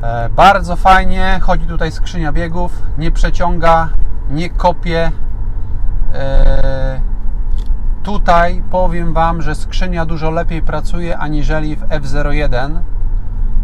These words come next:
E, no, w F zero jeden mam czterysta tysięcy i tam skrzynia nie była robiona, tam był chyba dwa albo trzy razy wymieniany olej. Ja też raz, raz to robiłem, natomiast trzeba by było zrobić mechatronikę, wymienić,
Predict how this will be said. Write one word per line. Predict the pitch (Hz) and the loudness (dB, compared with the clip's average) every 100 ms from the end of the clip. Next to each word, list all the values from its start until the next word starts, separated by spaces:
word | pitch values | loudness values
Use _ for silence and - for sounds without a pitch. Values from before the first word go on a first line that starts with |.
| - - - - 131 | 0 0 0 -2 -2
E, | 131 127 127 127 123 123 - | -2 -2 -4 -4 -6 -4 -4
no, | 156 196 190 | -2 -2 -2
w | - - | -2 -2
F | - 185 | 0 0
zero | 170 180 | 0 2
jeden | 175 180 | 2 0
mam | 175 175 | 2 2
czterysta | - 180 165 170 | 0 0 0 0
tysięcy | 160 156 185 156 127 135 151 - - - - - - - - | 0 -2 -2 -2 -2 -4 -4 -4 -2 -2 -2 -2 -2 -2 -2
i | - | -2
tam | 160 156 | -2 -4
skrzynia | - - 156 | -2 -2 -2
nie | 156 | -4
była | 156 170 160 | -2 0 0
robiona, | 147 143 139 | -2 -4 -4
tam | 143 | -4
był | 143 143 139 | -4 -4 -4
chyba | 135 143 | -4 -4
dwa | 139 143 | -2 0
albo | 143 143 | 0 0
trzy | 143 - | -2 0
razy | 143 139 131 | 0 0 -2
wymieniany | 139 139 139 139 - | -4 -6 -4 -2 -2
olej. | 165 147 151 156 - - - - - | -2 -2 -2 0 0 0 -2 -4 -6
Ja | 127 135 135 139 - | -2 0 0 -2 -4
też | 143 | -2
raz, | 139 139 139 - | -2 -2 -2 -2
raz | 139 139 | -2 -2
to | 170 | -4
robiłem, | 143 139 151 | -4 -4 -4
natomiast | 156 139 143 139 - | -4 -4 -4 -4 -6
trzeba | - 147 | -4 -4
by | 143 | -4
było | - - | -4 -4
zrobić | 135 143 135 - | -4 -4 -4 -2
mechatronikę, | 139 - 143 139 127 151 160 - - - - | -2 -2 -2 -2 0 0 2 2 2 0 -2
wymienić, | - 139 135 131 127 - | 0 -2 0 -2 -2 -2